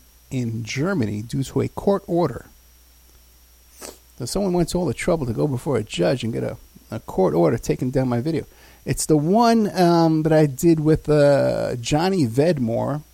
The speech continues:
and the title of it is Epstein's Associate, Nobody's Talking About the I D F Linked Bond Girl Infiltrating the U K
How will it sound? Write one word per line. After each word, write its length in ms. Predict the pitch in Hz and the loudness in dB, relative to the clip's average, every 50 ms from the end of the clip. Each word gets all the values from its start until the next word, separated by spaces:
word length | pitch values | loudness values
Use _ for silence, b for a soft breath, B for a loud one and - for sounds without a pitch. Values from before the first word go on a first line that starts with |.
| _ b b b b b b b b b | _ b b b b b b b b b
and 200 | - 127 123 123 | -4 -2 0 0
the 60 | 127 | -2
title 480 | - - - - 208 208 208 190 165 143 | -2 -4 -4 -2 -2 -2 0 0 0 0
of 100 | 131 120 | 0 0
it 60 | 127 | 0
is 220 | 127 127 117 - - - | 0 -2 -2 -4 -4 -4
Epstein's 480 | 214 214 - - - - 220 202 160 - | -4 -4 -4 -4 -6 -4 -4 -2 -2 -2
Associate, 580 | 143 - - 190 185 175 - - - 165 - | -4 -4 -2 -2 -2 -2 -2 -2 -4 -4 -2
Nobody's 420 | - 143 160 175 170 160 143 - - | -2 0 0 0 0 0 -2 -4 -2
Talking 300 | - 170 165 160 - 156 | 0 0 0 0 -2 -2
About 240 | 160 156 151 - - | -2 -2 -2 -2 -2
the 120 | 127 127 | -2 0
I 120 | 143 151 | 0 0
D 160 | 156 156 143 147 | 0 -2 -2 -4
F 160 | 143 - - | -4 -4 -6
Linked 380 | 123 139 139 - - 127 120 | -6 -6 -6 -6 -10 -8 -6
Bond 360 | 131 127 131 147 147 135 131 139 | -2 0 2 2 2 0 -2 -2
Girl 380 | 143 135 135 139 135 135 135 - b b b b b b b b b b - - | -2 0 0 0 0 -2 -4 -6 b b b b b b b b b b -4 -2
Infiltrating 640 | 147 131 - 147 139 - - 156 151 139 139 131 | -2 -2 -2 -4 -6 -4 -2 0 0 0 0 -2
the 60 | 120 117 | -2 0
U 180 | 123 135 143 | 0 0 0
K 400 | - - - 139 135 135 135 127 | 0 -2 -2 -2 0 0 -2 -4